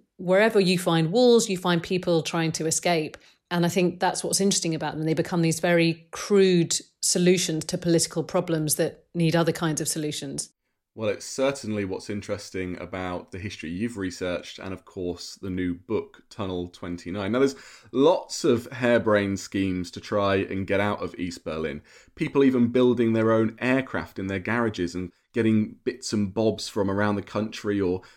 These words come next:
Speaker 2: smuggling them in to try and make that plane fly. I mean, loads of ways that people try to defect. But you focus in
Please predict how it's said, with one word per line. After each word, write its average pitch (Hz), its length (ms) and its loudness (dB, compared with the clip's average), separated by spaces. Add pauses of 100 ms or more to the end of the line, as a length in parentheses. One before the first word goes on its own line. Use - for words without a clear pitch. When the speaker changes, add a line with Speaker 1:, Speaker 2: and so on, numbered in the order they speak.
Speaker 2:
smuggling 127 560 4
them 110 140 6
in 110 200 4
to 104 100 -6
try 107 280 -2
and 104 160 0
make 110 220 0
that - 260 -6
plane 98 400 -6
fly. 139 580 -2 (380)
I 110 60 -6
mean, 95 200 0
loads 95 280 2
of 82 120 -6
ways 85 280 0
that - 80 -16
people 92 220 -10
try 87 260 -6
to 85 280 -4
defect. - 800 -8 (260)
But - 140 -10 (160)
you 117 140 -4
focus 104 400 -6
in 82 300 -4